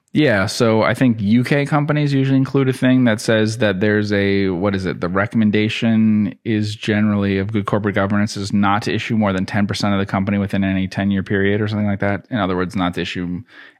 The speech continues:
average more than one percent dilution over a long period of time. Some other countries have some things that mention that. The U S doesn't. Um, a lot of these companies that are these tech type things issue a fair amount of stock.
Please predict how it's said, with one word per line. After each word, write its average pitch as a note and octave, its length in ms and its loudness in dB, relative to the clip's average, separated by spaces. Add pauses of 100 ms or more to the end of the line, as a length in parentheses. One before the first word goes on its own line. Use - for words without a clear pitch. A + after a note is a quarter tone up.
average F#2+ 340 0
more F2+ 160 0
than F2 140 0
one F2+ 160 0
percent F2+ 480 -4
dilution F#2 580 -2 (400)
over G#2+ 140 -6
a F#2+ 40 -2
long F#2 200 0
period F2+ 180 -2
of F2+ 60 -4
time. F2+ 340 -2
Some C3+ 220 -2
other G2+ 160 2
countries E2+ 320 -6
have D#2 180 -4
some E2 160 -8
things E2 220 -6
that - 200 -8
mention E2+ 300 -6
that. D#2+ 220 -6
The F#2 60 -6
U E2+ 120 -2
S D#2+ 80 -6
doesn't. - 400 -6 (540)
Um, E2 680 -2 (1400)
a G#2+ 60 0
lot G2+ 280 4
of G2+ 80 2
these G2 140 0
companies F2 420 -2
that D#2+ 160 -2
are D#2 100 -2
these E2 220 -8 (480)
tech G#2+ 240 -2
type E2 260 -4
things E2 360 -4
issue E2 560 -6
a F2 80 -6
fair C2+ 180 -4
amount A1 240 -4
of - 80 -8
stock. - 400 -6